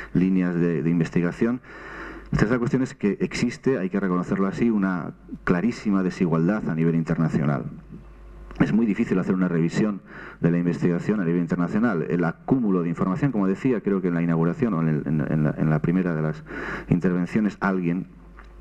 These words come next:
la, eh, cantidad de investigación producida por el mundo anglosajón es importante. Cuando hablamos de investigación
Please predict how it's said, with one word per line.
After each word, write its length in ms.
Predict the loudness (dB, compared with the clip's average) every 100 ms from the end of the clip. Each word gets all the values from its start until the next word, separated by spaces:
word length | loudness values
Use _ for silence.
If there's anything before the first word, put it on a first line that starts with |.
| -18 -18 -18 -18 -16 -16 -8 -6 -4 0 2
la, 340 | 2 -2 -4
eh, 180 | -2 -2 0
cantidad 520 | -2 2 2 2 -2 -6
de 140 | -2 0
investigación 680 | 0 0 0 0 0 0 2
producida 540 | 0 0 0 0 0
por 140 | 0
el 60 | 2
mundo 220 | 2 2
anglosajón 480 | 2 0 0 0 0
es 100 | 0
importante. 640 | 0 0 -2 -4 -4 -8 -10 -2
Cuando 200 | 0 2
hablamos 300 | 2 0 0
de 60 |
investigación 720 | 0 0 0 0 0 0 -2